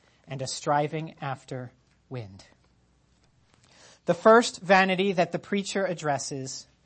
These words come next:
in verses eighteen to twenty-two is that death always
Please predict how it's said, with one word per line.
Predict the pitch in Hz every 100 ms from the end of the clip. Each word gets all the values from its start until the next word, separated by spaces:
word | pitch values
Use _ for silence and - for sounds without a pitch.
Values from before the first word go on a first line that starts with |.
| _ _
in | -
verses | 147 160 - 151
eighteen | 185 175 - 180
to | 170
twenty-two | - 170 170 - 147 139
is | 151 139
that | 147 139 - -
death | 175 185 226 - _ _ _ _ _ -
always | 175 180 180 175 175 170 -